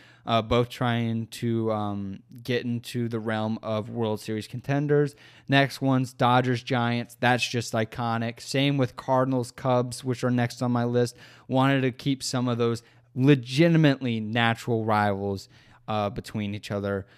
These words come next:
Uh, the next one I have are White Sox Brewers. I think that could be a very interesting matchup. Another one that I think is very interesting, Red Sox Phillies. I think that could be a very entertaining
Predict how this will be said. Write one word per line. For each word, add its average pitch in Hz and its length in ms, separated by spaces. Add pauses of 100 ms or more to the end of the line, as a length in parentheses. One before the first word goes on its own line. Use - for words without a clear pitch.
(240)
Uh, 117 440
the 123 340
next 127 320
one 131 140
I 123 60
have 120 360
are 120 220
White 117 280
Sox 113 300
Brewers. 175 560
I 127 120
think 120 200
that 117 140
could 117 120
be 117 120
a 110 60
very 107 280
interesting 107 800
matchup. 139 520 (380)
Another 156 260
one 139 400
that 123 180
I 117 80
think 120 260
is 117 140
very 117 300
interesting, 107 520
Red 131 220
Sox 151 380
Phillies. 180 840 (240)
I 117 80
think 123 180
that 113 160
could 117 120
be 117 280
a 113 360
very 117 400
entertaining 117 880